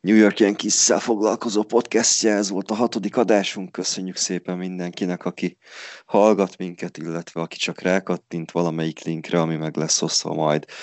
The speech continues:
Reméljük, hogy sikerült most is sok érdekességgel, illetve újdonsággal szolgálnunk. Még hogyha ennek a műsornak ugye az apropója, az két szomorú dologgal indult is.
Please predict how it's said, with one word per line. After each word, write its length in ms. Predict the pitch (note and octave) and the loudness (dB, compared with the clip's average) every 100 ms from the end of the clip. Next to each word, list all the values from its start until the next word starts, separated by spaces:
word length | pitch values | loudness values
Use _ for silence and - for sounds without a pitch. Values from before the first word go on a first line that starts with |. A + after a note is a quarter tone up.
| - - - - - - - - - - - | -14 -10 -6 -4 -2 -2 -2 -6 -10 -10 4
Reméljük, 500 | A#2 A2+ G2 F#2+ - | 6 8 6 4 0
hogy 220 | G2 - - - - | -4 -2 -4 -4 -12
sikerült 500 | - - - F2+ F2 | -4 -2 0 0 0
most 220 | F2 E2+ - | -4 -6 -4
is 140 | E2 | -4
sok 220 | - D#2+ | -4 -2
érdekességgel, 880 | D#2+ D#2+ D2+ - D#2 - D#2+ D#2+ D#2 | -2 -2 -4 -4 -4 -4 -4 -2 -2
illetve 540 | E2 D#2+ D#2+ - E2+ - - - - - | 0 -2 -2 0 -2 -2 -20 -20 -20 -14
újdonsággal 800 | - F#2 F#2+ F2+ - - D#2 F2 | 2 4 4 4 0 0 2 2
szolgálnunk. 880 | D#2+ A2+ B2 A2+ A2 G#2 F#2+ F#2+ - _ - - - - - _ _ _ | 2 2 2 2 2 4 2 0 -6 _ -20 -20 -20 -20 -20 _ _ _
Még 220 | F2+ F2+ | 0 0
hogyha 280 | - F#2 F2 | 0 -2 0
ennek 260 | E2+ E2 - | 0 -2 -4
a 40 | |
műsornak 580 | E2 D#2+ F#2 E2 E2 - | -4 -2 0 0 -2 -4
ugye 180 | E2 E2 | 0 0
az 120 | D#2+ | 0
apropója, 680 | D#2+ - D#2+ E2 E2 E2 E2+ | -2 -4 -4 0 2 4 2
az 140 | E2 | 0
két 240 | - F2 | 0 0
szomorú 460 | - - E2+ E2+ D#2+ - - _ _ _ _ _ | 0 -2 0 2 2 0 -14 _ _ _ _ _
dologgal 460 | F#2 E2+ E2 F2+ | 0 0 0 0
indult 420 | E2+ F2 E2+ F#2 B2+ | 0 -2 2 4 6
is. 280 | D#3 - | 4 2